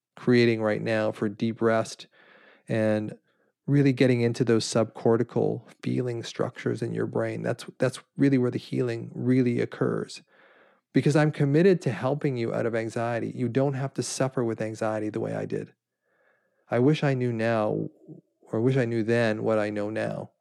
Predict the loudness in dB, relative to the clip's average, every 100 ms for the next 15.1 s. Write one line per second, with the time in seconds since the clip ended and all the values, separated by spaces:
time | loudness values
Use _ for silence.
0 | _ -8 -6 -2 0 0 -2 -4 0 2
1 | 4 2 0 -6 _ _ _ -4 0 0
2 | 0 0 0 -4 _ _ _ _ _ _
3 | _ _ -2 0 0 -2 -8 _ _ -18
4 | -14 -4 0 0 -2 -6 -10 -8 -12 _
5 | _ _ _ _ -16 0 2 2 0 -2
6 | -6 -6 -12 -20 -20 -12 -8 -2 -2 -2
7 | 2 2 2 -6 0 0 2 0 -2 0
8 | 0 2 0 0 0 -2 0 -2 0 2
9 | 0 -4 _ -12 -2 0 0 -2 -6 -4
10 | -6 -8 -4 2 2 2 -2 -2 -2 0
11 | -2 0 0 0 0 -2 -2 _ _ _
12 | _ _ 0 4 4 4 4 4 2 -2
13 | _ _ -6 -2 0 2 0 -2 -2 0
14 | 0 0 2 2 2 2 2 2 2 -2
15 | -4